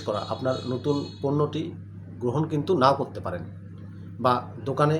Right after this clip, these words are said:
বা ব্যবসা প্রতিষ্ঠানে তারা নাও আসতে পারেন, তারা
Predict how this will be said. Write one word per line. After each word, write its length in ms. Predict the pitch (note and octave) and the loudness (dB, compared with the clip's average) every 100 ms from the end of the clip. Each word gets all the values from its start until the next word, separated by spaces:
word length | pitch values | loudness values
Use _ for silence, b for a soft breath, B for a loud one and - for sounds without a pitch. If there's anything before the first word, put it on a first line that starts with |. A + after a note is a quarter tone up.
| - | 0
বা 80 | G#2 G2+ | -4 -2
ব্যবসা 220 | A2+ - D3 | -2 -2 -4
প্রতিষ্ঠানে 460 | C3+ D#3 - C#3+ G3+ - B - | -4 -4 -2 0 -2 -4 B -4
তারা 140 | - C3 A#2+ | 2 4 6
নাও 120 | C#3+ - B2 | 4 4 0
আসতে 200 | - - | -2 -4
পারেন, 200 | G2 F#2+ - - - - - B B B B - | -4 -6 -8 -12 -14 -14 -14 B B B B -2
তারা 160 | C3+ | 2